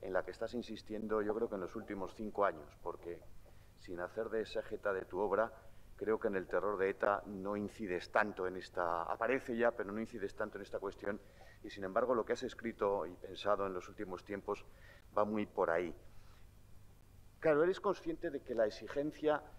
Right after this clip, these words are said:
es de tal naturaleza que contrasta radicalmente con la esencia de la cultura política nacionalista, porque la esencia cultura, la, la esencia de la cultura política del nacionalismo vasco, perdón, no nacionalista, porque no es inevitable,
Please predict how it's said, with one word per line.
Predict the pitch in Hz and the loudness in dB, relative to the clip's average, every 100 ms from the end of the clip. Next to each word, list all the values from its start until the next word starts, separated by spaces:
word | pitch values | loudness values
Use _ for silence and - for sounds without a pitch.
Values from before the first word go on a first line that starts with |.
| - - - | -18 -14 -4
es | 127 | 0
de | 135 | 0
tal | 143 147 | 2 4
naturaleza | 147 143 127 131 143 156 143 | 4 2 2 2 4 2 2
que | 117 | 0
contrasta | 107 104 - 135 - 151 | -2 -4 2 2 4 4
radicalmente | 135 120 - 127 123 123 143 143 - - - - - - - | 6 4 2 2 2 0 0 -2 -4 -18 -14 -14 -16 -20 0
con | 117 107 | 2 6
la | 107 | 4
esencia | - 156 170 - 151 | 4 -2 0 2 6
de | |
la | 107 | 6
cultura | - 107 - 143 | 2 -6 4 4
política | - 113 131 - 117 | 4 -2 -2 -2 0
nacionalista, | 104 98 95 98 113 - - - - - - - - - - | 0 -2 0 2 0 -4 -8 -12 -16 -18 -18 -20 -20 -20 -2
porque | 113 - | -2 4
la | 104 | 2
esencia | 101 160 170 | 2 -2 0
cultura, | 151 135 143 127 - - - | -2 -2 4 4 4 -6 -10
la, | 120 113 | -6 -4
la | 117 107 | -2 -2
esencia | 165 175 170 | 2 2 4
de | 123 | 4
la | 104 | 2
cultura | 113 101 147 - | 0 2 2 4
política | 131 127 123 104 104 | 0 -2 0 2 2
del | - 117 107 | 4 2 4
nacionalismo | 101 - 90 101 113 92 | 2 2 0 0 2 4
vasco, | 92 - 120 | 4 2 -4
perdón, | 104 87 92 87 | -4 -4 -4 -2
no | 90 | -4
nacionalista, | 87 82 78 85 - 110 | -4 -8 -10 -12 -8 -8
porque | - 80 82 | -8 -12 -10
no | 82 | -10
es | 87 | -10
inevitable, | 76 78 - 90 | -10 -8 -6 -6